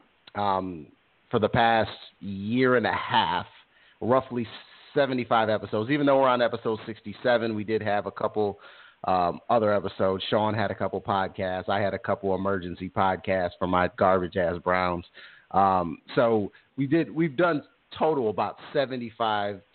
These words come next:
seventy-six episodes on this platform. Um, and this platform was live radio that gave the opportunity for any of you out there to call in and be a part of the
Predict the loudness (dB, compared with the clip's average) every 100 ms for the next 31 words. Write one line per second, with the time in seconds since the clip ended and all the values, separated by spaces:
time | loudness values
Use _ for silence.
0 | -4 -4 -4 -8 -8 -8 -6 -6 -6 -6
1 | -2 -2 -4 -2 0 2 0 -4 0 0
2 | 0 -2 -2 -2 _ _ -20 -2 2 4
3 | 2 0 0 -2 0 0 0 0 0 2
4 | -2 0 2 2 2 0 0 0 0 0
5 | -2 _ _ 0 0 2 2 2 2 2
6 | 2 2 -4 -4 -2 -4 -6 -6 -2 2
7 | 4 2 2 0 2 2 0 -4 -4 -4
8 | -8 -2 2 4 2 -2 -6 -8 -10 -6
9 | -2 -2 -2 0 2 2 0 -8 -8